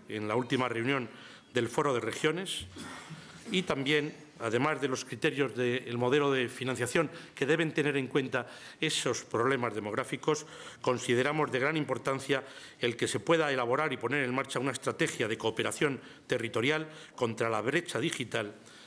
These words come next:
que permita alcanzar los objetivos europeos de banda ancha ultrarrápida en todo el territorio de nuestras cuatro comunidades.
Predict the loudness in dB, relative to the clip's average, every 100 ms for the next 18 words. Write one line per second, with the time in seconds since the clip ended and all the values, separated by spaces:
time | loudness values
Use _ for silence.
0 | -6 -4 -2 0 0 0 -2 -2 -4 -2
1 | -2 -4 -8 -18 -6 -4 0 -2 -2 2
2 | 2 2 0 2 2 2 0 0 -2 -2
3 | -4 -4 -2 -2 -4 -4 -4 -4 -6 -18
4 | -20 -6 -4 0 2 2 0 -4 -2 -2
5 | 0 -4 -6 -18 -20 -4 -2 -2 -4 -6
6 | -8 -4 -4 -4 -8 -8 -8 -10 -14 -12
7 | -10